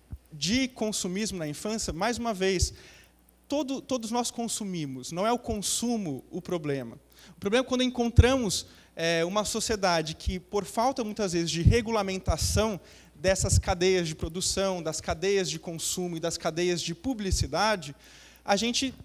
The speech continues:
estabelece uma relação desigual. Vou passar rapidamente o que eu tinha, eh, comentado.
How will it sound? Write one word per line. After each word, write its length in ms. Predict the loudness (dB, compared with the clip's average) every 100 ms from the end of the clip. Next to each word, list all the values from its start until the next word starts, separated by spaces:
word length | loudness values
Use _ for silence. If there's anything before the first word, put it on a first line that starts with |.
| -14
estabelece 580 | 0 2 4 4 4
uma 120 | 0 -2
relação 360 | 0 -2 -4
desigual. 540 | -4 -4 -2 0 -2 -4 -16 _ _ _ _ _ _ -20 -2
Vou 100 | 0
passar 300 | 2 2 2
rapidamente 880 | 4 4 4 2 2 2 -2 -6 -8 -12 -18 -20 -16
o 80 | -6
que 120 | 2
eu 80 | 4
tinha, 800 | 6 4 4 4 4 2 0 -4 -8 -20 -6
eh, 500 | 0 2 2 0 -2 -6 -10 -16 -20 -20 -20 -8
comentado. 840 | -2 0 4 6 6 6 2